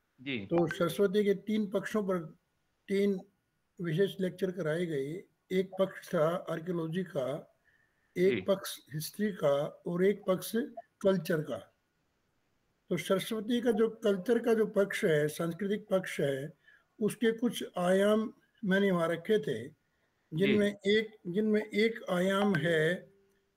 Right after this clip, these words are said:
Speaker 2: सरस्वती का नगरीकरण के साथ संबंध।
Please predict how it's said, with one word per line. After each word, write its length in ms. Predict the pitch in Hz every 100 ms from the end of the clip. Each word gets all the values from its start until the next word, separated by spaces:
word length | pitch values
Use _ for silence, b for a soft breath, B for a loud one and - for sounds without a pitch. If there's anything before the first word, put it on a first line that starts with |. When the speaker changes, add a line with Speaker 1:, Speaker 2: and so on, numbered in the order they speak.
| _ -
Speaker 2:
सरस्वती 880 | - 190 180 220 220 233 233 233 233 - _ _ _ _ _
का 120 | - 202
नगरीकरण 640 | 202 202 220 240 240 208
के 180 | 202 190
साथ 220 | 180 185
संबंध। 600 | - 170 160 143 127